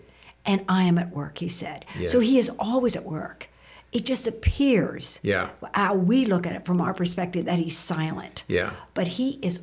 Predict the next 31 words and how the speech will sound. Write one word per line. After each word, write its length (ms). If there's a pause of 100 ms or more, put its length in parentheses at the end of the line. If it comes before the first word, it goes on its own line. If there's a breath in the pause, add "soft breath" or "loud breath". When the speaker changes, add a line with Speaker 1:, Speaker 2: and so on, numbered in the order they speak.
Speaker 1:
always 380
at 140
work. 440 (220 soft breath)
And 180
that 220
gives 200
me 120
such 280
Speaker 2:
So 20
Speaker 1:
comfort. 360
Speaker 2:
good. 100
Speaker 1:
Even 120
the 80
times 240
I 100
feel 280
I'm 140
not 220
hearing 420
him. 240
I 40
mean, 240
like, 240
that 280
just 220
happened 300
this 200
week 300
already. 320
Just 260
Speaker 2:
Sure. 140